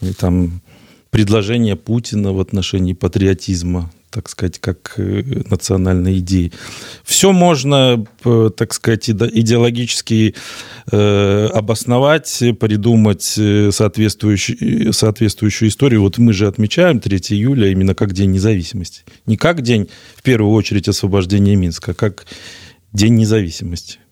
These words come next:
Даже не задумываясь в большинстве своем, а в-, в-, вообще, что стоит, так сказать, за, за этими событиями. Что касается жертвенности, то тут вот как раз-таки,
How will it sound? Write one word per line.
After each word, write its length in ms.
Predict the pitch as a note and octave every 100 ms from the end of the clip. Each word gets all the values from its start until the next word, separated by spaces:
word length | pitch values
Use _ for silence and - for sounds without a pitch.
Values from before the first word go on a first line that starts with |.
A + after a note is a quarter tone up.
| _
Даже 280 | G#2+ A2+ A2+
не 120 | G#2+
задумываясь 880 | F#2+ F#2+ G2+ D3+ C3+ A2 G#2 F#2 -
в 60 | F#2
большинстве 500 | G2+ - F#2+ - A2
своем, 480 | - F#2 A2 B2 F#2
а 100 | F#2
в-, 320 | F#2 F#2 G2
в-, 240 | F#2+ G2
вообще, 300 | G2+ - B2
что 200 | - A#2
стоит, 460 | - F#2+ G#2 G#2 - - - - - -
так 140 | A2
сказать, 260 | - G2 F2
за, 220 | G2+ G2+
за 160 | F#2+
этими 340 | G2+ G2+ G#2 G2
событиями. 640 | - F#2+ F2+ - - E2+ - - - - - _ -
Что 160 | C#3
касается 540 | C3 C#3+ E3+ D#3+ - C#3
жертвенности, 720 | E3+ G3+ - D#3+ C3+ - A#2+
то 140 | C3+
тут 200 | A#2+ E3+
вот 140 | E3 -
как 180 | C3+
раз-таки, 760 | D3+ D3 - B2 C#3 B2+ B2 A#2+